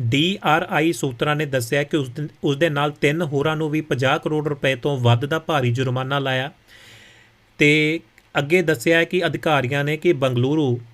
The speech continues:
ਸੈਂਟਰਲ ਜੇਲ੍ਹ ਦੇ ਵਿੱਚ ਬੰਦ ਅਦਾਕਾਰਾ ਤੇ ਹੋਰ ਮੁਲਜ਼ਮਾਂ ਨੂੰ ਢਾਈ ਹਜ਼ਾਰ ਪੰਨਿਆਂ ਦਾ ਜੁਰਮਾਨਾ ਨੋਟਿਸ ਦਿੱਤਾ ਹੈ ਤੇ ਅਦਾਕਾਰਾ ਨੂੰ ਤਿੰਨ ਮਾਰਚ ਨੂੰ ਦੁਬਈ ਤੋਂ ਪਰਤਣ ਦੇ ਉੱਤੇ ਬੰਗਲੁਰੂ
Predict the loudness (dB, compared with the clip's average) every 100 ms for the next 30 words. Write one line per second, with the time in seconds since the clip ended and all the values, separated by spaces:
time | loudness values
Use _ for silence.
0 | _ _ -8 -2 0 0 0 0 2 0
1 | 0 2 0 0 -2 -4 -2 -2 -2 -4
2 | -2 -2 0 0 -2 -2 0 0 -2 -4
3 | -14 _ -6 -2 0 0 -2 -2 -2 -6
4 | -10 _ _ _ _ _ _ 2 4 2
5 | 0 2 2 0 -2 -4 -2 -2 -2 -2
6 | 0 0 -2 -2 -2 -2 -2 -4 -6 -10
7 | -6 -4 0 2 2 0 -8 _ -20 -20
8 | -20 -12 -2 0 2 2 2 4 4 2
9 | 0 -4 -6 _ 2 2 2 0 0 -2
10 | -2 -2 -2 0 0 0 0 0 0 -2
11 | -2 -2 -2 -2 -2 0 0 0 0 0
12 | -2 -2